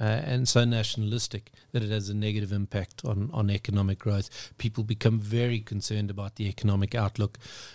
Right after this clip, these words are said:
New borrowing falls, even though the starting level's not very high,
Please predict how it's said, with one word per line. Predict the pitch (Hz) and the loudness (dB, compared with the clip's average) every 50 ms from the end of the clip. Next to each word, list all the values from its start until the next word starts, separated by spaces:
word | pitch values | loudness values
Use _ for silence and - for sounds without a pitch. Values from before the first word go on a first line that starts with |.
| - - | 0 4
New | 127 123 135 151 | 6 8 8 6
borrowing | 139 123 127 123 120 123 123 120 113 113 | 6 6 4 6 6 6 6 4 4 2
falls, | 107 107 - - 143 143 127 107 98 95 98 98 - - - _ | 0 -2 -2 0 0 2 2 0 -2 -4 -8 -10 -12 -12 -14 _
even | - 208 143 139 131 139 123 117 | 0 4 4 6 6 6 6 6
though | 117 117 117 110 | 4 4 4 2
the | 101 104 | 2 0
starting | - - - 110 110 107 101 98 | -2 -2 0 0 0 0 0 0
level's | 101 101 95 98 95 90 | -2 -4 -6 -6 -4 -2
not | 104 127 151 - - - | 0 0 0 0 -2 -6
very | - 101 98 98 95 | -8 -8 -6 -6 -6
high, | 90 80 92 95 95 98 95 | -6 -4 -2 0 0 0 0